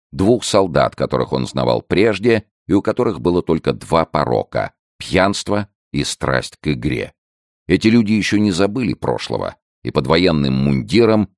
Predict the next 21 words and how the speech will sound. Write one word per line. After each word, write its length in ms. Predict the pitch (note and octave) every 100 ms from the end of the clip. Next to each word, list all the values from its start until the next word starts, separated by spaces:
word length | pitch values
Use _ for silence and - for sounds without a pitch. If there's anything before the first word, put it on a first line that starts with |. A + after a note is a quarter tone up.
| _
их 200 | - G2+
сердца 600 | - - C2+ - - F#2 E2
забились, 640 | - C2+ B1+ D2 C2+ -
как 200 | C2+ -
встарь. 500 | - - - A#1+ - _ _ _ -
Д'Артаньян, 580 | D#2 G#2 F#2+ A#2 A#2+ G2
чтобы 300 | - - C#2
не 80 | C#2+
возбудить 540 | C2 B1+ D2+ C2 B1+
зависти, 720 | A#2+ A2+ A2+ C#2+ - B1+ B1 - _ -
отправил 480 | F2+ - C3+ A2
сначала 500 | F2+ - - E2 D#2+
всех 400 | D2+ - C2+ B1
других. 600 | - B1 G#1 - - - _ _ _ _
Он 160 | - F2
оставил 480 | D#2+ - F#2+ E2 D2
при 160 | D2
себе 300 | C#2+ D2 D#2
двух 420 | C#2+ C#2 D2+ C#2 -
своих 360 | A#1+ A#1+ G1+
любимцев, 680 | A#1+ A1 E2 A#2+ - A2 -